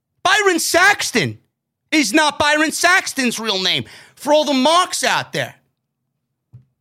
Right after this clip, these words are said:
the only people that have a real name on the W W E commentating team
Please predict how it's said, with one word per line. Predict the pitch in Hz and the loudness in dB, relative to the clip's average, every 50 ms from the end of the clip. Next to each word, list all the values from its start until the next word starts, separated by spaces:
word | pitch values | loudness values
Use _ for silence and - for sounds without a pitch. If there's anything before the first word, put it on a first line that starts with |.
| _ _ - | _ _ -2
the | 311 330 | 0 2
only | 392 427 453 440 | 2 2 2 0
people | 415 - 330 349 381 370 359 277 226 180 156 135 - _ _ _ - | -2 -4 -2 -2 -2 0 0 0 0 0 -2 -4 -8 _ _ _ -2
that | 262 285 277 | -2 0 0
have | 247 226 254 320 359 370 311 208 170 180 202 180 - - - _ _ _ _ _ - | 0 0 0 0 2 2 2 0 0 -4 -6 -10 -14 -18 -20 _ _ _ _ _ -4
a | 269 302 302 294 330 | -2 -2 -2 0 2
real | 359 392 381 349 320 | 2 2 2 2 2
name | 339 381 403 392 349 254 220 233 240 240 - _ _ _ _ - | 2 2 2 2 2 0 0 0 -2 -2 -6 _ _ _ _ -2
on | - 302 311 | -2 0 0
the | 311 | 0
W | - 330 330 330 339 320 294 | 0 0 0 0 0 -2 -2
W | - 311 311 311 311 294 294 | 0 0 0 0 0 -4 -4
E | 302 - | -6 -6
commentating | - 269 320 381 403 403 359 - - 262 240 214 202 185 160 143 | -2 0 0 2 2 2 0 -2 -2 -2 -2 -2 -2 -4 -6 -6
team | 196 208 202 214 247 254 202 - | -6 -4 -4 -4 -4 -6 -8 -10